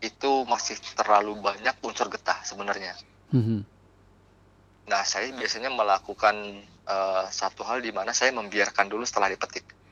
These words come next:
Speaker 1: Jadi
Speaker 2: Berap-,
Speaker 1: saya
Speaker 2: hmm.
Speaker 1: mengabaikan, eh, istilah orang, kop-, buah kopi, eh, habis dipetik delapan jam harus diproses. Saya coba menghapus kata-kata harus itu, Om, sebenarnya. Apa yang saya lakukan gitu. Jadi, ya hasil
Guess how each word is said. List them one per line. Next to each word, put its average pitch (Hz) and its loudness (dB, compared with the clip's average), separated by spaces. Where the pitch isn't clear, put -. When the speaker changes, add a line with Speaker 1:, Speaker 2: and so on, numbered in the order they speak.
Speaker 1:
Jadi 104 6
Speaker 2:
Berap-, - 6
Speaker 1:
saya 117 4
Speaker 2:
hmm. 120 -4
Speaker 1:
mengabaikan, 101 4
eh, 92 0
istilah 101 0
orang, 107 6
kop-, 127 0
buah 104 -2
kopi, 139 2
eh, 95 2
habis - 0
dipetik 123 -2
delapan 101 2
jam 123 2
harus 104 2
diproses. - 0
Saya 127 6
coba 117 4
menghapus 104 -2
kata-kata 104 2
harus 101 2
itu, 107 -6
Om, 95 0
sebenarnya. 92 -8
Apa - 0
yang - -2
saya 92 6
lakukan 95 0
gitu. 90 -14
Jadi, 95 -6
ya 110 6
hasil 113 2